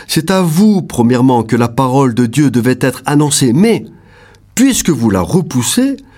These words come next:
vous jugeant indigne de la vie éternelle, voici, nous nous tournons vers les païens. » Cela ressemble fort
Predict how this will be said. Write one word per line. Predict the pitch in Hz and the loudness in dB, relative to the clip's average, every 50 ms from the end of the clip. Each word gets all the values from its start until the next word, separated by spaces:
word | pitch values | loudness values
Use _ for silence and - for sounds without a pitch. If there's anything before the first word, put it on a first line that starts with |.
| - - _ - | -20 -20 _ -12
vous | - 85 85 80 | -10 -8 -6 -4
jugeant | 92 90 90 98 90 - - - | -2 -2 0 -2 -2 -4 -4 -4
indigne | - 147 165 185 180 240 269 262 220 135 95 | 0 0 0 2 2 2 2 2 2 0 0
de | 87 | 0
la | 85 85 85 | 0 0 0
vie | 82 85 87 | 0 0 -2
éternelle, | 82 82 82 80 80 82 87 95 131 147 107 | -2 -2 -4 -4 -2 0 0 0 0 0 -2
voici, | 78 73 117 123 - - - - 101 131 214 214 - - - - - - - _ _ _ - | -2 -2 -2 0 0 -2 -2 0 0 0 -2 -4 -8 -14 -20 -20 -20 -20 -20 _ _ _ -4
nous | 90 92 | -2 0
nous | 95 95 92 - | 2 0 0 -2
tournons | - - - 113 95 92 95 92 104 107 | -4 -4 -4 -2 0 0 0 0 0 -2
vers | 98 87 80 80 | -2 -2 -2 -2
les | 80 78 | -4 -4
païens. » | 80 82 82 78 78 73 71 71 - - _ _ _ _ _ _ _ _ _ _ _ _ _ _ _ _ _ - - - _ _ _ _ - | -4 -6 -8 -8 -8 -12 -14 -18 -20 -20 _ _ _ _ _ _ _ _ _ _ _ _ _ _ _ _ _ -20 -20 -20 _ _ _ _ -10
Cela | - - 123 123 139 143 - - | -4 -2 0 2 2 0 -2 -4
ressemble | - 98 92 110 131 131 - - 143 135 110 95 95 | -8 -8 -4 -2 -2 -2 0 0 0 0 0 0 -2
fort | 85 - - - 107 92 80 78 82 - - | -4 -2 -2 -2 -2 -2 -4 -6 -8 -10 -14